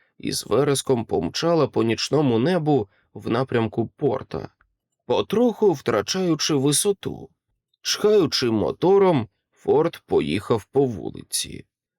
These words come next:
Вивернувши ліворуч, друзі витиснули педаль газу на повну.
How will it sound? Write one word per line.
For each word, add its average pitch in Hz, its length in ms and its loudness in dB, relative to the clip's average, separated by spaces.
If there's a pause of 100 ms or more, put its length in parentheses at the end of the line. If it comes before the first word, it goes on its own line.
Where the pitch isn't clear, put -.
Вивернувши 117 720 0
ліворуч, 98 640 -2 (200)
друзі 175 580 0
витиснули 110 680 0
педаль 82 480 -2
газу 113 540 0 (120)
на 110 200 -2
повну. - 720 -6